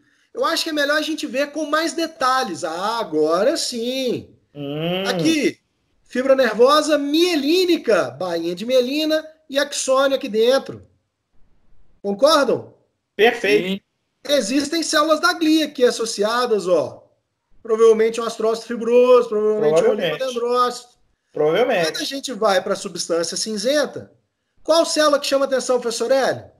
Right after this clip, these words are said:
Speaker 2: A substância cinzenta, a que chama atenção é o nosso corpo neuronal.
Speaker 1: E como é que a gente reconhece o corpo neuronal?
Speaker 2: É uma célula bem corada, o núcleo pouco corado e nucleolo evidente. Olha que linda.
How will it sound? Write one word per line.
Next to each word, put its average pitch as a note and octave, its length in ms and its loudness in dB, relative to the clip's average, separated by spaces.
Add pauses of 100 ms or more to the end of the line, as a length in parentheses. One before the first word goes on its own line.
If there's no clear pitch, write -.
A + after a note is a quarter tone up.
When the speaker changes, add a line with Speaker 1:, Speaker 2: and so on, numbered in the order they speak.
(800)
Speaker 2:
A - 80 -6
substância G3+ 520 -2
cinzenta, A3+ 840 0
a G3 60 -6
que - 100 -8
chama B3+ 180 0
atenção B3 500 -2
é A#3+ 100 -2
o B3+ 60 0
nosso B3 680 -2 (160)
corpo F#4 400 4
neuronal. E3+ 760 0 (340)
Speaker 1:
E E4 80 -8
como D#4+ 200 -6
é F4+ 80 -2
que E4+ 80 -4
a D#4 40 0
gente D4 200 -4
reconhece B3 480 -4
o A3+ 40 -6
corpo A3+ 300 2
neuronal? F3+ 840 0
Speaker 2:
É C4+ 80 0
uma D4 140 2
célula A3 340 2
bem B3+ 140 4
corada, A3 600 -2
o C#4+ 80 -2
núcleo B3+ 640 0 (220)
pouco F4 240 4
corado A3+ 380 2
e C4 40 -4
nucleolo A3 760 0
evidente. E3+ 800 0
Olha D#4 160 0
que A#3 100 -12
linda. C#3+ 340 -14